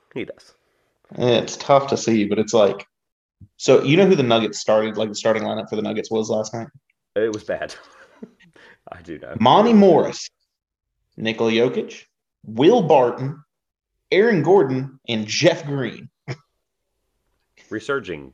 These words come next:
Speaker 1: get, uh, get Jeff Green, by the way.
Speaker 2: Oh, piss off.
Speaker 1: No, <laughs> researching. Jeff Green's been really good this year. He's, he's
Speaker 2: One for
Speaker 1: been
Speaker 2: three with three points last night.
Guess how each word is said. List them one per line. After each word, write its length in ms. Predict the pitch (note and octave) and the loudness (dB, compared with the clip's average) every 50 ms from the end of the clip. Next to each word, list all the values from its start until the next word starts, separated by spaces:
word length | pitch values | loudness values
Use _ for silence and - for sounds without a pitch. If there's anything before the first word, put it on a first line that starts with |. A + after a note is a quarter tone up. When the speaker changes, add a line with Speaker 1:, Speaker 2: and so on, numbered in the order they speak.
| _ - | _ -14
Speaker 1:
get, 220 | D2+ - - - | -12 -12 -10 -10
uh, 260 | D2+ D#2+ D2+ C#2+ C2+ - D#2 | -8 -8 -8 -8 -10 -12 -12
get 200 | D2+ F2 D#2+ D2+ | -10 -10 -10 -8
Jeff 240 | D2+ E2+ D#2 C#2+ - | -6 -6 -8 -6 -8
Green, 180 | - D2+ D2 C#2 | -10 -12 -12 -12
by 120 | C2+ C2 | -14 -16
the 80 | B1 B1+ | -16 -16
way. 180 | B1 A#1 D2+ - _ - | -14 -14 -14 -16 _ -4
Speaker 2:
Oh, 220 | - C#3+ - - | -2 0 0 -2
piss 300 | - - - - - - | -4 -4 -6 -6 -4 -6
off. 340 | - - - C#3 C3+ - - _ _ _ _ _ _ _ | -8 -8 -8 -8 -10 -12 -18 _ _ _ _ _ _ _
Speaker 1:
No, 120 | - G3 F#3+ | -4 -4 -4
<laughs> 180 | D#3 - - | -4 -4 -4
researching. 720 | D4+ D4+ C#4+ - F4+ F4+ - - - - - - F4+ D#4+ - - - F#4+ - - | -2 0 0 0 -2 -2 0 2 2 2 2 0 -4 -4 -2 -2 -4 -4 -2 0
Jeff 220 | - B4 F4+ - | 0 0 0 0
Green's 300 | - F4+ E4+ D#4+ - - | 0 0 0 -2 -2 -8
been 220 | - - B3 G#3+ | -16 -14 -12 -8
really 260 | G3+ G3+ G#3+ G#3+ G#3+ - | -2 0 0 0 0 -2
good 240 | - B3 G#3 F#3 | -4 -6 -6 -6
this 200 | F#3 F#3 - - | -8 -14 -12 -8
year. 180 | - F#2+ E2 - - - _ | -6 -6 -6 -6 -10 -16 _
He's, 180 | - - - - | -20 -20 -8 -4
he's 160 | C4 G3+ C3+ | 0 2 4
Speaker 2:
One 200 | D#3 F3+ G3 G3+ | 6 6 6 4
for 140 | G3+ F#3+ F#3+ F#3 | 4 4 2 2
Speaker 1:
been 60 | - | 2
Speaker 2:
three 180 | F3+ D#3+ D3 | 2 4 4
with 160 | C3 C3 B2+ - | 4 4 4 2
three 160 | C3 B2+ A2+ | 0 -2 -2
points 300 | A#2 B2 A2 A2 G2+ - | -2 -2 -4 -4 -4 -4
last 200 | A2+ A2+ - - | -4 -4 -4 -6
night. 180 | A2 E2+ - | -8 -10 -10